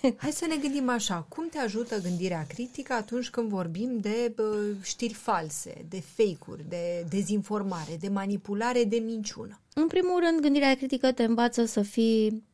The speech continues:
Speaker 1: foarte suspicios și sceptic. Ascult și imediat îmi pun toate întrebările. „Dar dacă nu e așa? Dar dacă tabăra adversă are dreptate?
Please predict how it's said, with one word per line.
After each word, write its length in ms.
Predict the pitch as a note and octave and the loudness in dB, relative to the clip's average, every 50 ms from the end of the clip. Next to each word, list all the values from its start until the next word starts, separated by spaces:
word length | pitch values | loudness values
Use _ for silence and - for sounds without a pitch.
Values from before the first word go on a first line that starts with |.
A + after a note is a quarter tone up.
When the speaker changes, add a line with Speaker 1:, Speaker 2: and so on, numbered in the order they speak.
| _ _ | _ _
Speaker 1:
foarte 720 | - - - A3 G#3+ A3 A3 - A3 G#3 G#3 G3+ G3+ G3 G3+ G3+ | -14 2 4 4 4 4 4 2 4 4 6 6 6 4 4 2
suspicios 680 | - G#3+ G3+ - - A3 G#3 - A3 G3 F3+ F#3+ - - - | 0 -2 -2 0 -2 -2 2 4 6 6 6 4 0 -6 -10
și 200 | - - G#3+ G3+ | -4 -2 0 0
sceptic. 640 | G3+ - - G3+ F3+ G3 - - - - - - _ _ _ _ _ _ _ - _ _ | 0 2 4 4 4 4 2 -10 -12 -12 -12 -20 _ _ _ _ _ _ _ -20 _ _
Ascult 760 | - G3+ G3+ G3+ - - - - D4 F#4 G#4+ A#4 B4 - _ _ - _ _ | 6 6 6 4 2 -6 -8 0 4 6 6 6 4 0 _ _ -20 _ _
și 260 | - - - C#4 D4 | -12 0 4 4 4
imediat 640 | D#4 D#4 C#4 A#3+ G#3 F#3+ G#3 A3+ C#4+ E4+ E4 - - | 6 6 4 4 4 6 6 6 6 4 2 -2 0
îmi 180 | - C4 C4+ | 4 4 4
pun 220 | C4+ C4+ D4+ D#4+ D#4 | 4 4 0 0 2
toate 300 | D4 E4 E4+ F4+ F4+ D#4+ | 6 6 6 6 6 4
întrebările. 580 | D#4 D4+ C#4+ C4+ C4 A#3+ A#3+ A#3 G#3+ G3+ F#3 | 2 4 4 2 4 6 6 6 6 6 2
„Dar 200 | F3+ F#3+ G3+ G3 | 4 6 6 6
dacă 300 | F#3+ G#3 G#3+ A3 A3 A3+ | 8 6 4 4 4 2
nu 80 | A3 G#3+ | 2 4
e 40 | G3+ | 4
așa? 320 | F#3+ F#3+ - F#3 E3+ E3+ F3 | 2 2 0 -2 -2 0 0
Dar 160 | F3 F#3 F#3 F#3 | 2 2 0 4
dacă 300 | F#3+ A3+ A#3 A3+ A#3+ A3 | 6 4 4 6 2 2
tabăra 420 | G#3 G3+ G3+ G3+ F#3 F#3+ F#3+ F#3+ | 2 4 4 4 4 4 4 4
adversă 500 | F#3 F#3+ F3 E3+ F3+ F3+ F#3+ G3 - - | 2 2 2 2 2 0 0 0 0 0
are 220 | F#3+ F3+ F3+ F#3+ G3 | 2 2 4 2 2
dreptate? 640 | F#3 F#3 F#3+ - _ - D#3+ E3 D#3+ - D#3+ E3+ F#3 | 2 0 -2 0 _ 0 0 0 0 -2 -2 -2 -2